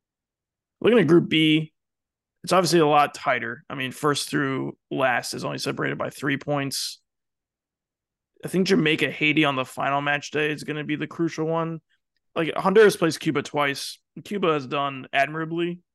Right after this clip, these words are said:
I think has saved themselves from relegation this round, but I don't see them getting two results against Honduras. I think Honduras will secure their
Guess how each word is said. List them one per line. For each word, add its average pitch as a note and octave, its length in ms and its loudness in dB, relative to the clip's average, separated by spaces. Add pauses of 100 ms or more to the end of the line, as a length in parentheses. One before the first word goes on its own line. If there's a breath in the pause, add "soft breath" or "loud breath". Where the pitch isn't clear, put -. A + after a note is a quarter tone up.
(1040)
I C3+ 120 -10
think C#3+ 220 -8
has C#3 180 -4
saved C#3 320 -2
themselves C#3 400 -6
from C#3+ 120 -10
relegation C#3 880 -2 (560)
this D#3 220 0
round, E3 400 2
but - 120 -2
I D3 140 -2
don't C3+ 380 -4
see C3+ 220 -6
them B2 480 -10 (1120)
getting C3+ 340 0
two - 200 -4
results A2+ 420 -6
against A#2 280 -8
Honduras. C3 500 -4
I B2 80 -4
think - 180 -8
Honduras A2+ 760 -6 (1080)
will C3+ 120 -4
secure - 520 -4
their A#2 300 -6